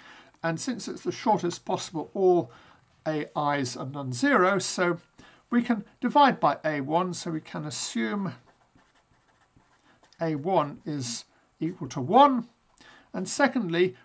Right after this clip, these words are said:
we can divide all the characters by the character sigma one, so we can assume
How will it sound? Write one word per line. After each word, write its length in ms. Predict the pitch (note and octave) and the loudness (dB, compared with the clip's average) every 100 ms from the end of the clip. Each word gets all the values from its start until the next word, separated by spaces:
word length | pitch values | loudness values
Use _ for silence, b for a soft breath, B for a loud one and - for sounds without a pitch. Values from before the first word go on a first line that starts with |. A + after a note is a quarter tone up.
| _ | _
we 140 | G3 | -8
can 180 | F#3+ F#3 | -6 -4
divide 520 | F3 E3 A#3 A#3+ A3 - | -4 0 2 2 0 0
all 180 | F#3 E3+ | 0 2
the 80 | D#3+ | -2
characters 540 | - F3+ F3+ - D#3+ | -6 -6 -6 -8 -10
by 160 | - D#3 | -10 -10
the 100 | D3+ | -12
character 420 | - D3+ D3 C3 | -8 -8 -8 -10
sigma 440 | B2 - A#3 D#3+ | -8 -4 -2 -2
one, 240 | C#3+ D#3+ E3 | -4 -4 -6
so 180 | - | -6
we 120 | F3 E3 | -6 -6
can 440 | - E3+ D#3+ D3+ b b b b b _ | -6 -4 -4 -6 b b b b b _
assume 720 | - - - E3 D3+ D3 C3 | -10 -10 -4 -2 -2 -6 -10